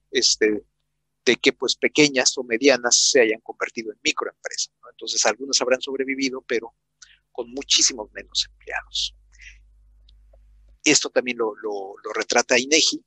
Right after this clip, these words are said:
la cifra anterior era del imss. inegi estima que se ha perdido más o menos una quinta parte de todas las empresas micro, pequeñas y medianas. De, este, o sea, es verdaderamente pavoroso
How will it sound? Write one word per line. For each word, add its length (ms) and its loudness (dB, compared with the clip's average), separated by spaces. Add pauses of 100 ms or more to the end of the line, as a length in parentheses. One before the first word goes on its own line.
la 180 2
cifra 240 0
anterior 360 -2
era 160 -2
del 160 2
imss. 500 0
inegi 420 0
estima 440 2
que 140 -2
se 100 2
ha 40 0
perdido 640 -4 (100)
más 180 -2
o 40 -14
menos 400 -10
una 200 -2
quinta 360 -2
parte 680 0
de 100 0
todas 280 -4
las 240 4
empresas 420 -6
micro, 300 -12
pequeñas 480 -2
y 100 -20
medianas. 580 -6 (680)
De, 500 2
este, 720 0 (540)
o 20 -12
sea, 160 -2
es 320 2
verdaderamente 760 -4
pavoroso 580 -8